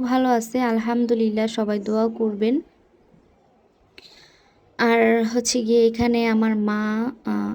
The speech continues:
একটু বাহিরে গেছিল, ফাতেমার জিনিসপত্র কেনার জন্যই গেছে।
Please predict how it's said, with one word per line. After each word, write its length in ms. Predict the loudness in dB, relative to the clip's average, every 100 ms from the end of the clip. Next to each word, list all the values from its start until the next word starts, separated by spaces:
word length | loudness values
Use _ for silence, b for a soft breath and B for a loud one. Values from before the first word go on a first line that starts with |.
| -6 -6
একটু 220 | -2 -2
বাহিরে 420 | 0 2 2 0
গেছিল, 420 | 0 -4 -4 -2 0 0 -4 -8 _ _ -20 -20 -4
ফাতেমার 460 | -4 0 2 2 2
জিনিসপত্র 520 | 0 0 -2 -2 -2
কেনার 320 | 0 -2 -2 -2
জন্যই 320 | 0 0 2
গেছে। 340 | 0 -4 -4